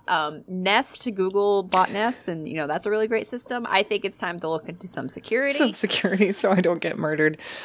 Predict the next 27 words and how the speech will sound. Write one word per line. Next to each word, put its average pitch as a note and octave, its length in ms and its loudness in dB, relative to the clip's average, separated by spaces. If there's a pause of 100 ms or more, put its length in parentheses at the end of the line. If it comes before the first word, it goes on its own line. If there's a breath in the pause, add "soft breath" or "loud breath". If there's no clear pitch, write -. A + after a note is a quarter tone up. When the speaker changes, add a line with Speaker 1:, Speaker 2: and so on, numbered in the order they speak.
(160 loud breath)
Speaker 2:
Well, F#3+ 200 4
Speaker 1:
A F#3+ 60 4
Speaker 2:
I, G3 60 4
that's F3+ 120 2
Speaker 1:
dog, A3 360 4
Speaker 2:
why B3 160 4
I C4+ 100 2
cut A#3 160 4
all G#3 100 4
Speaker 1:
maybe? F#3 160 4
Speaker 2:
my F#3+ 60 2
hair F#3 200 4
off D#3+ 220 4
and E3 120 -2
dyed D3+ 180 6
it D3 100 2
blonde, C#3+ 320 2
so D3 200 2
that C#3+ 120 4
I D3+ 120 4
wouldn't D3 240 -2
have D#3 140 -6
to - 80 -4
worry F2 200 0
about - 320 0
being - 280 -2
the, - 240 -4